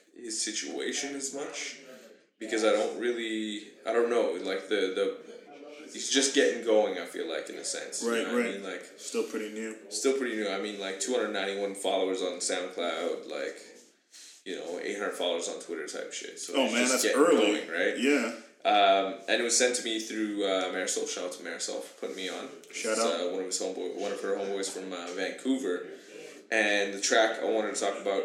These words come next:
Speaker 1: is the, the one he's still promoting right now, um, "People," which came out about a month ago, more or less, too.
Speaker 2: Okay.
Speaker 1: Um, but yeah, it's called "People." Cat's name is Omar Khan.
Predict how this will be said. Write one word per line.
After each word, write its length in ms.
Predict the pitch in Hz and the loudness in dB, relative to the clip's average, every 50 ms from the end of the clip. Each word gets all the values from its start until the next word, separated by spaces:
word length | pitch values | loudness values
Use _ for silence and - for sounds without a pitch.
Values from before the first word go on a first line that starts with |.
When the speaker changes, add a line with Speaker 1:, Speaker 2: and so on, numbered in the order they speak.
| - - | -2 -4
Speaker 1:
is 220 | 95 98 - - | -6 -6 -6 -4
the, 280 | 85 98 95 92 95 92 | -2 -2 0 0 0 -2
the 60 | 92 | 0
one 220 | 101 120 135 131 120 110 | 0 0 0 0 -2 -4
he's 220 | 110 110 107 - | -6 -4 -4 -2
still 180 | - - 110 107 | 2 2 2 2
promoting 380 | - - 90 90 90 92 95 92 | 2 -2 -4 -4 -4 -2 -2 -2
right 160 | 87 85 87 | -2 -2 -4
now, 180 | 87 90 92 104 - - 95 90 87 90 87 87 87 | -6 -6 -6 -6 -6 -6 -6 -6 -4 -4 -6 -6 -8
um, 60 | 85 - - - - - - - - - | -10 -10 -12 -14 -16 -18 -18 -18 -12 -4
"People," 420 | - 143 156 147 - 92 - - - - - - - - - _ - | -2 -2 0 0 -2 -4 -4 -4 -8 -14 -18 -20 -20 -20 -20 _ -8
which 140 | - - - | -4 2 2
came 160 | 139 131 120 | 4 4 4
out 80 | 110 | 4
about 160 | 101 104 101 95 | 4 4 2 2
a 60 | 95 | 2
month 240 | 92 90 - - - | 0 -2 -4 -4 -2
ago, 160 | 90 90 87 87 | -2 -2 -2 -2
more 120 | 85 - | -4 -6
or 100 | 82 80 76 | -6 -6 -6
less, 200 | - - - - | -4 -4 -4 -4
too. 100 | - 113 120 | -2 0 0
Speaker 2:
Okay. 220 | 123 120 117 107 110 107 - - - - - - | 0 0 0 -4 -4 -6 -8 -14 -14 -14 -8 -2
Speaker 1:
Um, 500 | - 90 90 87 85 85 87 85 82 - - - - - - - - - | 0 2 4 4 4 2 2 -2 -6 -10 -14 -16 -20 -20 -20 -20 -12 0
but 80 | - 110 | 4 6
yeah, 120 | 123 - | 6 6
it's 140 | - - - | 6 4 2
called 220 | - 135 135 - - | 4 4 4 4 2
"People." 540 | 127 113 110 110 110 110 110 110 110 - - - | -2 -4 -2 4 6 6 6 6 6 0 -6 -6
Cat's 340 | - 117 104 107 104 - - | 0 2 2 4 2 0 -2
name 220 | 104 104 104 98 - | -2 -2 -2 -4 -4
is 280 | - 98 98 - - - | -6 -6 -6 -6 -2 0
Omar 420 | 110 110 110 104 95 92 98 104 - - - | 0 0 2 0 0 0 0 -2 -4 -4 -6
Khan. 320 | 92 92 90 95 - 85 | -4 -4 -2 -2 -4 -6